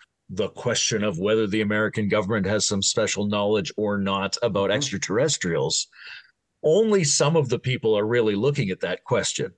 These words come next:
Speaker 1: A lot of the rest of us are going, "Oh yeah, that question of the unknown nature of anomalous entities again. We've been facing that question for a long time.
Speaker 2: Right.
Speaker 1: And is there something we should know about that? Is there a way
Speaker 2: <laughs>
Speaker 1: of getting better at standing in front of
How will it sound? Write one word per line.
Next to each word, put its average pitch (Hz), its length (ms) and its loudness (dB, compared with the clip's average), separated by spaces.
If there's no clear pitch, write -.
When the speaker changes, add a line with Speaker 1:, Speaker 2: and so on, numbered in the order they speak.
Speaker 1:
A 110 80 0
lot 156 240 2
of 214 60 2
the 175 80 2
rest 165 280 2
of 127 80 0
us 120 200 2
are 113 60 -2
going, 117 380 2
"Oh 185 180 2
yeah, 185 300 4
that 151 260 2
question 185 480 -2
of 165 160 0
the 156 160 0
unknown 156 560 2
nature 143 420 2
of 135 80 2
anomalous 127 640 0
entities 135 600 -2
again. 85 520 -2
We've 143 180 2
been 147 140 4
facing 135 420 2
that 131 240 2
question 110 460 -2
for 110 160 2
a 110 80 4
long 110 520 2
time. 127 540 0
Speaker 2:
Right. - 180 -8
Speaker 1:
And 117 100 0
is 127 140 0
there 113 160 0
something 139 480 0
we 131 120 0
should 127 220 0
know 165 220 4
about 139 320 2
that? 85 260 -2
Is 104 140 -2
there 113 160 2
a 110 120 4
way 123 200 4
Speaker 2:
<laughs> - 0 -
Speaker 1:
of 107 100 0
getting 117 300 2
better 123 340 2
at 117 100 -4
standing 117 380 0
in 110 120 0
front 127 260 0
of 110 120 0